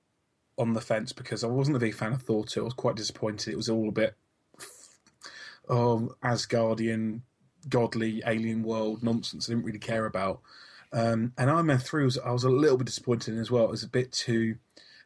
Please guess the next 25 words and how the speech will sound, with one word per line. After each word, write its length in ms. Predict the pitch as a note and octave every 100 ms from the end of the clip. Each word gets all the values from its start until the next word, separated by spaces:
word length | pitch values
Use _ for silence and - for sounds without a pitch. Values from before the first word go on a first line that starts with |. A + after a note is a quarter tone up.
| _
it, 160 | - -
it, 180 | C#3 -
it 120 | D3+ C#3
just, 280 | C3 -
the 80 | C#3
scale 360 | C3 - C3 C3
of 60 |
the 60 | B2
end 120 | A#2
fight 180 | - A#2+
was 120 | A2+
just 120 | A2+ -
got 140 | -
too 120 | -
ridiculous, 480 | G#2+ A2+ - G#2 -
and 80 | G#2+
it 60 |
kind 160 | - A2+
of 80 | A2
lost 280 | A#2+ - -
any 240 | A#2 A2+ G#2
kind 240 | - G#2+
of 180 | G#2+ - - _ - - _
excitement 440 | A#2+ - C3+ A#2+
about 280 | A2+ G#2+ -